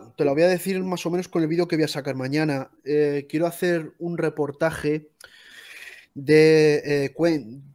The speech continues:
Dwayne Kennedy, Wayne Kennedy creo que se llama, que es un chico de Camerún, que no sé si lo habéis visto en las noticias, que es tiktoker, además, eh, es, bueno, es la pobreza máxima y su deseo es jugar en la N B A, es un chico camerunés.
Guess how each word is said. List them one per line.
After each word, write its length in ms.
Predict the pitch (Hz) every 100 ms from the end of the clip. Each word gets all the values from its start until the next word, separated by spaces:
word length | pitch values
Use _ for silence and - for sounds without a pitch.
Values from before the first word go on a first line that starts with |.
| -
Dwayne 240 | 160 175
Kennedy, 400 | 175 180 202 220
Wayne 180 | - 180
Kennedy 280 | 170 190 196
creo 140 | 165
que 80 | 156
se 120 | -
llama, 200 | 160 165
que 80 | 156
es 120 | 143
un 540 | 160 156 147 143 139 131
chico 240 | - 165
de 100 | 156
Camerún, 520 | 147 143 143 170 196 - _ _ _ _ _ _ -
que 180 | - 139
no 120 | 139
sé 100 | 151
si 40 | 165
lo 40 |
habéis 140 | 156 151
visto 140 | -
en 60 | 147
las 40 |
noticias, 640 | 139 131 156 151 143 139 -
que 500 | 139 135 131 127 117
es 120 | -
tiktoker, 600 | 143 - 165 156 151 143
además, 580 | 143 135 139 151 147 -
eh, 340 | 127 127 127 120
es, 180 | - -
bueno, 160 | 135
es 260 | 135 - - -
la 260 | - 135 127
pobreza 380 | 120 139 143
máxima 460 | 139 151 - 156 165
y 60 | 139
su 140 | -
deseo 380 | 135 - 151 143
es 80 | 143
jugar 260 | 143 143
en 80 | 143
la 80 | 139
N 160 | 139
B 140 | 131 135
A, 240 | 160 127
es 160 | 127 -
un 100 | 131
chico 260 | - 127
camerunés. 560 | 131 135 131 135 165 -